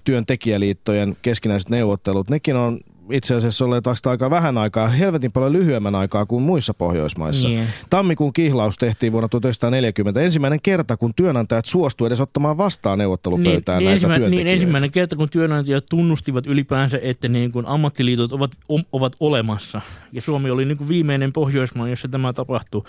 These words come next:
Speaker 1: No miksi tämä
Speaker 2: Tans-,
Speaker 1: tehtiin?
Speaker 2: Tanskassa se oli tapahtunut tuhatkahdeksansataayhdeksänkymmentäluvulla jo
Speaker 1: <laughs>
Speaker 2: esimerkiksi. Ja,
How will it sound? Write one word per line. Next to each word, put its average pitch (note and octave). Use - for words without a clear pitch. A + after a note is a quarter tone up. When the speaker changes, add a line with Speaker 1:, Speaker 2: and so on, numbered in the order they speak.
Speaker 1:
No C#3+
miksi F3+
tämä E3
Speaker 2:
Tans-, G#3
Speaker 1:
tehtiin? D3
Speaker 2:
Tanskassa F3+
se C#3+
oli C#3
tapahtunut C#3+
tuhatkahdeksansataayhdeksänkymmentäluvulla C3
jo A2+
Speaker 1:
<laughs> A#2+
Speaker 2:
esimerkiksi. A#2
Ja, A2+